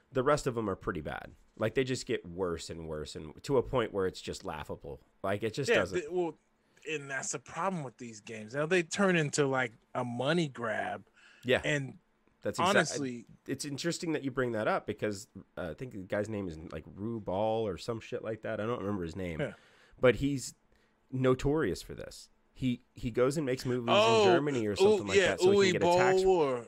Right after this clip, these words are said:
Speaker 1: Yeah.
Speaker 2: oh my God,
Speaker 1: So he can get a,
Speaker 2: yes.
Speaker 1: get a tax write-off and basically make the movie for free. And so all the money he makes, even if it's nothing, is still money. Like,
Speaker 2: Right, it's money, <laughs> way more money than he deserved for making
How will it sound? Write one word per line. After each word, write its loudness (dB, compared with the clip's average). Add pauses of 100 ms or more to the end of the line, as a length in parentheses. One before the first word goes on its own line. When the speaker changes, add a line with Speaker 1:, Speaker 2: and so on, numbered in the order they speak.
(120)
Speaker 1:
Yeah. 6
Speaker 2:
oh -12
my -18
God, -20
Speaker 1:
So 0
he 2
can -6
get 2
a, 0
Speaker 2:
yes. -8
Speaker 1:
get 0
a 0
tax -2
write-off -4 (600)
and -4
basically -4
make -2
the -6
movie -2
for -10
free. -4
And -6
so -4
all 2
the -6
money -4
he -8
makes, -4 (280)
even 2
if 0
it's -6
nothing, -4 (280)
is -4
still 0
money. -6 (1040)
Like, 6
Speaker 2:
Right, 2
it's -4 (200)
money, -2 (720)
<laughs> -20
way 4
more 4
money 2
than -4
he -4
deserved 0
for -8
making -8